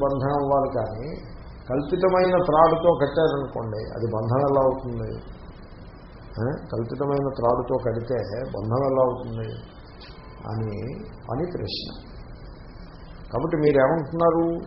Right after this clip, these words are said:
ఈశ్వర సృష్టి సత్యము, జీవ సృష్టి కల్పితము, బుద్ధి పరికల్పితము అని మీరు అన్నప్పుడు, ఏమంటే సత్యమైంది మనల్ని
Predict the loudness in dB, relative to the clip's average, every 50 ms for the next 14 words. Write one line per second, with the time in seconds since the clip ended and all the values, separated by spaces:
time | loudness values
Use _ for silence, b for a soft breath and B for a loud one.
0 | -6 -6 -4 -4 -4 -4 0 0 2 2 2 2 2 2 2 2 4 4 4 6
1 | 8 6 6 6 2 0 2 2 0 -2 -4 -4 -8 -12 -16 -18 -18 -18 -18 -16
2 | -16 -18 -12 -4 2 2 4 6 6 6 4 4 2 0 0 0 0 0 0 0
3 | -2 2 6 6 6 6 4 0 -2 -4 -4 -6 -8 -10 -12 -12 -8 -4 -4 -2
4 | 0 0 0 2 4 4 4 4 2 2 0 0 0 -2 -6 -6 -6 -6 -8 -8
5 | -10 -12 -12 -12 -10 -6 -4 -2 -2 -2 -2 -2 -4 -4 -6 -6 -4 -2 -2 -2
6 | -4 -6 -10 -14 -16 -16 -16 -16 -16 -16 -16 -16 -16 -12 -8 -6 -4 -2 -2 -2
7 | -4 -4 -6 -8 -8 -8 -6 -6 -8 -4 0 2 2 4 4 4 2 2 4 4
8 | 4 4 4 2 2 2 2 2